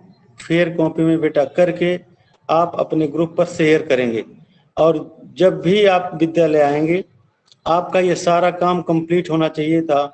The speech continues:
Page number one seventy one तक जो आपकी पढ़ाई करी गई है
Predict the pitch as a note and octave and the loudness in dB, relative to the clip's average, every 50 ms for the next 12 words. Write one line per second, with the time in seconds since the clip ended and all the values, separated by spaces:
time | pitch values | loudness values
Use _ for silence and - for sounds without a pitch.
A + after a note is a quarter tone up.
0 | _ _ _ _ _ _ - E3+ E3 F3 F3 E3+ F#3 F3 E3+ E3 D#3+ E3 D3+ D#3+ | _ _ _ _ _ _ 0 2 2 2 2 0 0 0 2 2 2 2 2 2
1 | C3+ D#3 E3+ F#3+ F#3 - - E3+ D#3+ D#3+ D#3 D#3+ E3+ E3 D#3 C#3+ D#3+ D#3+ D3+ C#3 | 2 2 2 2 0 0 0 0 0 0 0 0 0 0 2 2 0 0 -2 -2
2 | - D#3+ D#3 - - - _ - B2 C#3 D#3 E3 D#3+ D#3 D#3 D#3 - E3 - D#3 | -2 -2 -2 -2 -6 -14 _ -10 -6 -2 2 2 2 2 2 -2 -6 -6 -4 -2
3 | C#3+ D3 D3 C#3+ - C#3+ C#3 C#3 C3+ C#3 D#3+ E3 D3+ B2+ G#2 | 0 0 0 0 0 0 0 0 2 2 2 2 0 -2 -4